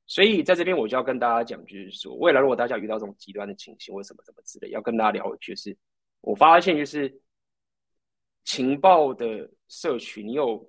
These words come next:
不管是透过社群媒体，或是你的语言能力啊，各种你的人脉，当你的情报来源越多的时候，你就有办法去下决策。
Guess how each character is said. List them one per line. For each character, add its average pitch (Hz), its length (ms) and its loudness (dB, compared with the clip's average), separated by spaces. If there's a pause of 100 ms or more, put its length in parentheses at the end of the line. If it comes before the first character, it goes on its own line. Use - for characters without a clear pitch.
不 165 80 -14
管 117 160 -4
是 151 120 -12
透 147 140 -2
过 143 100 0
社 143 200 -2
群 117 120 -8
媒 117 120 -6
体， 117 100 -4
或 123 80 -2
是 131 80 -8
你 120 60 -6
的 107 80 -6
语 107 140 -8
言 101 120 -4
能 101 160 -6
力 113 160 -2
啊， 98 220 -4
各 135 160 6
种 104 160 -4
你 104 40 -4
的 107 60 -2
人 104 160 -4
脉， 120 260 4 (680)
当 180 120 6
你 185 60 4
的 123 100 0
情 113 280 -6
报 135 180 4
来 107 100 -4
源 104 160 -8
越 117 200 -6
多 104 200 -6
的 98 80 -8
时 - 240 -18
候， - 300 -14 (480)
你 113 160 -4
就 165 140 0
有 143 80 6
办 139 340 4
法 - 260 -10
去 113 360 -8
下 104 200 -2
决 85 200 -12
策。 - 200 -14